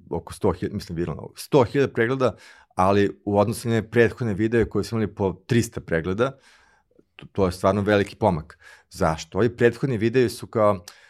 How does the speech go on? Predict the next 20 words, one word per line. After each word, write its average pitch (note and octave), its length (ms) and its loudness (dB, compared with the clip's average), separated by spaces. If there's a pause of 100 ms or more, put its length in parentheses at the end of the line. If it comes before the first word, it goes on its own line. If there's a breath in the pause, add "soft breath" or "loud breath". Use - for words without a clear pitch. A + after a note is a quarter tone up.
(140 loud breath)
„Ćao D#3 260 6
ljudi, D#3 300 2
evo C3+ 240 4
kako B2+ 340 0
da A#2 420 6
uradiš G2+ 460 -4
obrve, E2 420 -2
ćao C#3+ 260 2
ljudi, C#3 180 0
evo B2 120 0
kako B2 220 -4
da A2+ 80 -4
uradiš, G#2+ 520 -4
e, G#2+ 40 -2 (300)
podrške E2+ 380 -4
kad E2 140 -8
skloniš” D#2 340 -10
i - 40 -20
tako D#2 240 -6
dalje. C2+ 180 -10